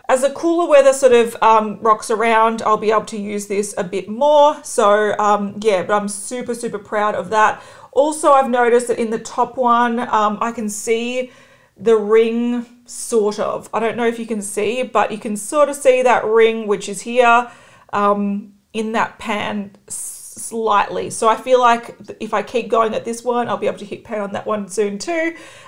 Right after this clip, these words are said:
Um, but yeah, those are my most used ones. All right, close up of the blush palette. Hopefully you can see that that pattern has gone down a lot.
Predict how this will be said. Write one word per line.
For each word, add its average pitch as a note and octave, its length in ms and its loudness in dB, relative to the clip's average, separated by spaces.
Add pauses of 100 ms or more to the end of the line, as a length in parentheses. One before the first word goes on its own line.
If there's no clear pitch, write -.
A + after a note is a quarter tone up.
Um, G#3+ 420 2
but A3 280 2
yeah, G3+ 260 0
those A3 340 0
are G#3+ 40 0
my G3+ 180 -2
most G3+ 340 -6
used F#3 240 -12
ones. - 400 -14 (240)
All A3 80 2
right, A3 240 2
close D#4+ 300 0
up F4 120 0
of C#4 120 -6
the C#4 80 -2
blush B3 400 2
palette. C4+ 360 0
Hopefully C#4+ 360 -4
you D4 40 -14
can C4+ 160 -6
see B3+ 520 -2
that A#3 220 -6
that A#3 280 0
pattern A#3 420 -4
has G#3+ 320 -4
gone A3+ 300 -2
down G#3 240 -6
a G#3+ 60 -2
lot. C#4 520 0